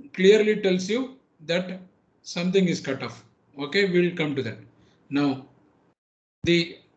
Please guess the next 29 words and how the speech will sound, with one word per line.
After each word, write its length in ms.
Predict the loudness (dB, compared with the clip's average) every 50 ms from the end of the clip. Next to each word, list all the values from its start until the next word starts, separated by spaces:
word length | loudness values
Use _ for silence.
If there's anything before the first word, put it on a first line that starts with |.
| _ _ _ -4
emitter 460 | 0 4 6 6 6 6 6 4 4 6
base 440 | 4 4 4 2 -2 -6 -12 -16
is 340 | -12 -10 -10 -10 -10 -12 -6
forward 360 | -2 0 2 4 4 4 4
bias, 420 | 2 2 2 2 -2 -6 -10 -18 _ _ _ _
collector 420 | -4 -2 0 0 0 2 2 2 4
base 220 | 6 6 6 6
is 140 | 2 -2 -4
reverse 320 | -4 -4 -2 0 0 0
bias. 460 | 0 0 0 0 0 -2 -4 -10 -16 -20 _ _ _ _ _ _ _ _ _ _
This 220 | -8 -4 0 2
is 280 | 2 2 0 -2 -6 -8 -4
actually 680 | -2 -2 -2 0 2 2 4 6 4 4 2 -2 -10 -18 -10 -6
the 100 | -4 -2
most 360 | -2 0 0 0 0 0 -2
important 640 | -2 -2 0 0 0 0 2 0 -2 -4 -4 -6 -10 -16 -20 _ -18 -18 -18 -20 _ _ _ _ _ _ _ _ -4
operation, 640 | -2 -2 4 4 4 4 4 2 0 -2 -2 -4 -6
which 160 | -6 -4 -4
is 160 | -4 -4 -4
the 80 | -6 -6
active 460 | -2 -2 -2 -2 0 0 0 0 0
mode. 180 | -2 -6 -8 -12 -16 -20 _ _ _ _ _ _ _ _
So 460 | -10 0 2 4 4 4 0 -6 -12 -20 _ _ _ _
emitter 680 | -2 2 4 4 6 4 4 4 4 4 4 0 -6 -14 -20 _ _ _ _ _ -6
emits 460 | -4 0 0 2 0 0 -2 -4 -6
electrons, 600 | -6 -6 -6 -8 -10 -12 -12 -12 -12 -16 -18 -20 _ _ _ _
collector 480 | -10 -6 -2 -2 -2 -2 -2 -2 -4 -4
collects 400 | -4 -6 -6 -6 -6 -6 -6 -10
electron. 380 | -12 -12 -12 -14 -16 -20 -20